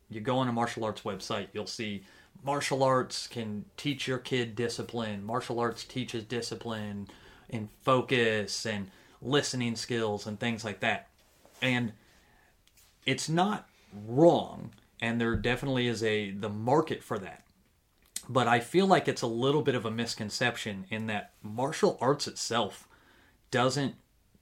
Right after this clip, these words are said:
teach discipline, but rather it demands it. And what I mean by that is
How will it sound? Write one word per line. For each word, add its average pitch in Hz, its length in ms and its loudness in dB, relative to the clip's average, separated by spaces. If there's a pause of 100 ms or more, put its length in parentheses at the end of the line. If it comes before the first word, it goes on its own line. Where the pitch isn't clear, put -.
(100)
teach - 640 -6
discipline, 170 720 0 (500)
but 127 160 0
rather 127 640 2
it 120 260 0
demands 107 600 -4
it. - 260 -16 (960)
And 117 300 -2
what 117 220 0
I 113 80 2
mean 156 400 2
by 135 220 4
that 110 420 0
is 104 560 -4